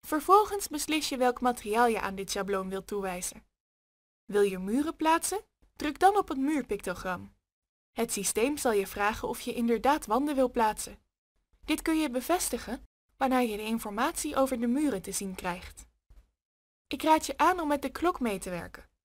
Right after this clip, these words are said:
Op deze manier kun je ontwerpfouten voorkomen, vooral bij het installeren van de wanden. In het volgende voorbeeld is het patroon aan de linkerkant met de klok meegemaakt,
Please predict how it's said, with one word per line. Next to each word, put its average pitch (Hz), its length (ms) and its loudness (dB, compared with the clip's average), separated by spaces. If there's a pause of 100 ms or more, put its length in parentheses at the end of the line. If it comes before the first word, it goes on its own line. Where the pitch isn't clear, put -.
(420)
Op 247 180 0
deze 330 280 2
manier 247 300 2
kun 254 140 -2
je 226 120 2
ontwerpfouten 226 760 2
voorkomen, 180 600 -6 (520)
vooral 277 460 6
bij 302 160 4
het 294 100 -2
installeren 254 680 0
van 233 160 -2
de 220 100 0
wanden. 202 360 -2 (960)
In 233 160 0
het 220 140 -2
volgende 294 420 2
voorbeeld 330 520 0
is 262 140 -2
het 262 140 -4
patroon 233 460 -2
aan 220 160 -6
de 202 120 -6
linkerkant 240 720 -2
met 202 120 -8
de 208 80 -6
klok 202 320 -6
meegemaakt, 285 840 -2